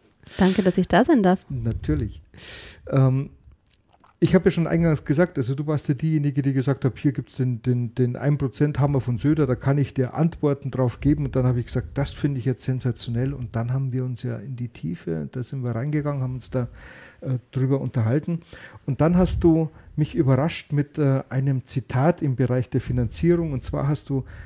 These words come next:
Speaker 2: Johann Wolfgang von Goethe zitiert und hast gesagt, „Auch aus Steinen, die dir in den Weg gelegt werden, kann man was Schönes bauen.“ Was meinst du denn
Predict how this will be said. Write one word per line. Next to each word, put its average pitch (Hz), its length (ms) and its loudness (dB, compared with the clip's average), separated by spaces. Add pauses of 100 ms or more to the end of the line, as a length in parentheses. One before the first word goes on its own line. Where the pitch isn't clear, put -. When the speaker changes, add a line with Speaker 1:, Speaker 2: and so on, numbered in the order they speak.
(140)
Speaker 2:
Johann 156 400 4
Wolfgang 139 420 0
von 117 240 -6
Goethe 165 340 2
zitiert 156 460 0
und 139 140 -2
hast 139 160 -2
gesagt, 139 340 -2
„Auch 156 160 -2
aus 156 140 0
Steinen, 165 480 0 (320)
die 135 100 4
dir 135 140 4
in 127 80 2
den 113 160 -2
Weg 139 180 2
gelegt 131 380 -2
werden, 123 300 2 (340)
kann 110 180 -4
man 110 180 -4
was - 280 -6 (180)
Schönes 127 400 -2
bauen.“ 107 320 -4 (420)
Was - 220 0
meinst 143 300 -2
du 147 40 0
denn 139 340 0